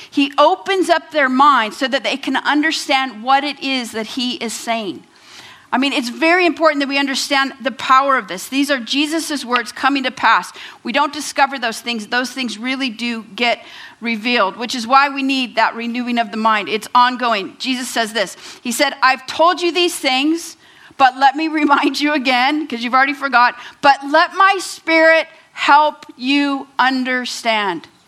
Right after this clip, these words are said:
Let my Spirit actually teach you. Let my Spirit actually open up what it is that I'm saying to you. And then he says that and uses this word witness. And we have to understand the power of what a witness is. The word witness in the Greek actually comes from the word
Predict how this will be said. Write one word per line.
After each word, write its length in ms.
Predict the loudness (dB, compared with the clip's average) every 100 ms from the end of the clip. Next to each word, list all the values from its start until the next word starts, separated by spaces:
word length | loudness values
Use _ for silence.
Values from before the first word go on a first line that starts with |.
| _ _ _ _ _ -20 _
Let 180 | 2 2
my 220 | 4 0
Spirit 520 | -2 -8 0 2 2 4
actually 540 | 2 2 -4 -4 -2
teach 440 | -2 -4 -4 -4 -4
you. 220 | -4 -6 _ _ -20 -2
Let 160 | 0 2
my 100 | 0
Spirit 420 | -4 -2 0 2
actually 400 | 2 0 -4 -2
open 340 | 0 2 4
up 180 | 2 2
what 140 | -2 -2
it 100 | -2
is 140 | -2
that 100 | 0
I'm 120 | -2
saying 320 | -2 0 0
to 120 | 0 -6
you. 60 | -8 -10 0
And 120 | 2
then 80 | 4
he 80 |
says 280 | 2 0 0
that 120 | -2 -2
and 160 | 2
uses 280 | 2 2 0
this 220 | -4 -4
word 220 | 0 0 -2 -16 -10
witness. 540 | 0 2 2 -2 -4 -4
And 100 | 2
we 80 |
have 140 | 2 2
to 100 | 0
understand 580 | 0 -2 -2 0 0 0
the 60 | -6
power 480 | -4 4 6 6 2
of 80 | 0
what 220 | 0 2
a 80 | 0
witness 460 | 0 -2 -2 -4 -4
is. 320 | 0 0 0 -6 -18 -8
The 100 | 0
word 260 | 2 2
witness 360 | 2 0 -2 0
in 60 | -2
the 60 |
Greek 280 | 0 -4 0
actually 340 | 0 0 -4
comes 240 | -4 -4 -4
from 80 | -8
the 80 |
word 220 | -2 -2